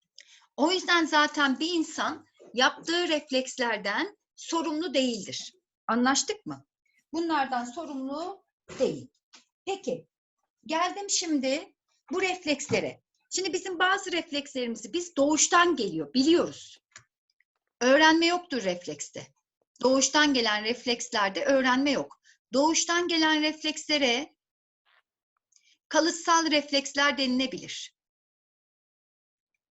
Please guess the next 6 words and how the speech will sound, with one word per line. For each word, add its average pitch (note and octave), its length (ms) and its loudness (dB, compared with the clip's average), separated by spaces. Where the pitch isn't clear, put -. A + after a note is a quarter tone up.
Bunlara F#4 380 2
örnekler. B3 800 0
İğne F4+ 420 4
batınca D#4+ 800 0
elin D#4+ 320 4
çekilmesi. F3+ 840 -4